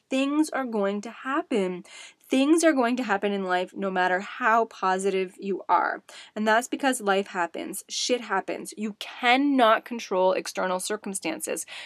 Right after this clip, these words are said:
but you can control your inner world. And the problem that we have isn't just negative thinking. It's not having a plan. It's not having solutions for when obstacles are put in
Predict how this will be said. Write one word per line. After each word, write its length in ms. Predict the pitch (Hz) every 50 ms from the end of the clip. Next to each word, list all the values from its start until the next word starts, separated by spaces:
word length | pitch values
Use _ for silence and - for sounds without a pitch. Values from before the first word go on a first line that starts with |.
| - -
but 140 | - 208 208
you 140 | 214 208 202
can 440 | - - - - 220 208 214 226 214
control 640 | - 247 247 - - - 202 196 196 196 196 190 -
your 240 | - 208 196 185 - -
inner 340 | 196 196 190 185 185 185
world. 420 | 170 - - - - - - - - _ _ _ - - - - - _
And 120 | - 202 208
the 60 | 214
problem 400 | - - - 233 240 254 294 277
that 180 | 262 220 - 190
we 100 | 196 202
have 420 | 208 226 226 247 247 220 196 165 - -
isn't 320 | - 233 214 269 269 247 202
just 180 | 208 196 196
negative 640 | - 190 190 196 196 202 247 311 302 302 277 240 208
thinking. 640 | - - - 175 175 170 - 175 175 180 196 202 - - - _ -
It's 180 | - 226 - -
not 520 | 214 214 220 214 226 226 247 269 294 302
having 360 | - - 262 247 240 254 233 220
a 60 | 202
plan. 580 | - - - - 220 214 214 214 208 190 175 - -
It's 160 | - - 220
not 320 | 214 214 214 226 247 269
having 340 | 254 220 220 214 214 214 220
solutions 760 | 220 - - 202 190 196 202 214 208 - 196 180 175 180 - - - - - - -
for 80 | 226
when 200 | 214 202 202 202 - -
obstacles 560 | - 185 185 - - - 196 - 202 196 196 196
are 140 | - 196
put 360 | 190 - - - 190 185 185 - _ -
in 140 | 185 180 175